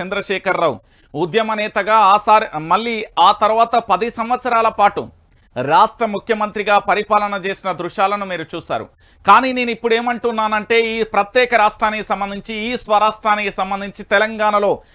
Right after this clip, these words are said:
ప్రతి బిడ్డ కూడా మళ్ళీ గడప దాటి పోరాటం చేయాల్సిన సమయమైంది. ఏంటి అంటే, పార్లమెంట్ ఎన్నికలకు సంబంధించి పూర్తి స్థాయిలో కూడా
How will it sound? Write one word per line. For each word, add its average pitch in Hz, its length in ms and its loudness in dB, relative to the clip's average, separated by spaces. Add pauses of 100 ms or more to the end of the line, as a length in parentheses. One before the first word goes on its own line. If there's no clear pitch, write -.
(200)
ప్రతి 208 360 2
బిడ్డ 185 340 0
కూడా 208 320 2
మళ్ళీ 202 520 -2
గడప 202 260 2
దాటి 220 320 2
పోరాటం 202 640 -2
చేయాల్సిన 185 420 0
సమయమైంది. 170 680 -6 (380)
ఏంటి 240 400 2
అంటే, 233 320 4
పార్లమెంట్ 226 560 0
ఎన్నికలకు 220 400 -2
సంబంధించి 214 540 -4
పూర్తి 240 480 -4
స్థాయిలో 214 380 2
కూడా 185 340 2